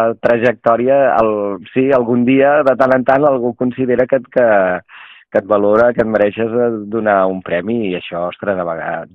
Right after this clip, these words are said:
dona moltíssima satisfacció. Eh, tot i això, nosaltres, l-, la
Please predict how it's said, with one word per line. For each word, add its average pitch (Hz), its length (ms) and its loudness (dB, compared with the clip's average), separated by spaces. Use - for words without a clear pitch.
dona 101 160 -4
moltíssima 101 880 -6
satisfacció. 98 760 -6
Eh, 87 560 -2
tot 95 160 -8
i 104 80 -2
això, 107 160 -6
nosaltres, 101 640 -2
l-, 101 720 -10
la 104 160 0